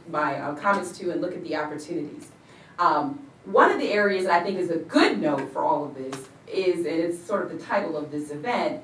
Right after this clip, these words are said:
in terms of the Energy app, is the use of mobile devices to enable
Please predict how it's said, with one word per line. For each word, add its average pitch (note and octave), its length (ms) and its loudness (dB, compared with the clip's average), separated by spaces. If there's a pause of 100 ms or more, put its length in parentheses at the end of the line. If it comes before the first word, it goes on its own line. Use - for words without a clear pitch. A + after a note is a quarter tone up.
in - 120 -20
terms D#3 180 -6
of D#3 60 -6
the - 140 -6
Energy F3+ 400 -4
app, - 260 -10 (240)
is F3+ 160 0
the F3+ 60 -8
use G3+ 220 -4
of F3+ 140 -4
mobile F#3 340 2
devices D3+ 640 -6
to E3 180 -4
enable D#3 640 -2